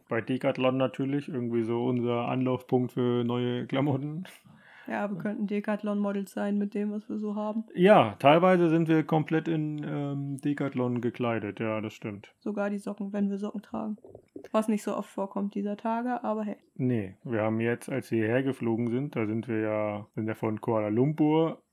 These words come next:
Speaker 1: nach Borneo und dann in den anderen Flug nochmal gestiegen. Das heißt, wir waren irgendwie von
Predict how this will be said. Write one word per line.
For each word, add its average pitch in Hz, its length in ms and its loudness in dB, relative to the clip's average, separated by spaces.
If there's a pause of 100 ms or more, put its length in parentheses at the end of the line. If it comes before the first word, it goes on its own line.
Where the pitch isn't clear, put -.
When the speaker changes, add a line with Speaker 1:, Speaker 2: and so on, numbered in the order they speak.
Speaker 1:
nach 123 400 -2 (220)
Borneo 127 440 2
und 120 60 0
dann 113 140 0
in 117 80 2
den 120 100 -2
anderen 123 220 -2
Flug 120 180 -6
nochmal 123 300 -2
gestiegen. 120 240 -8
Das 113 100 -8
heißt, 120 200 -8
wir 117 80 -4
waren 113 180 -2
irgendwie 113 480 -6 (480)
von 113 840 -4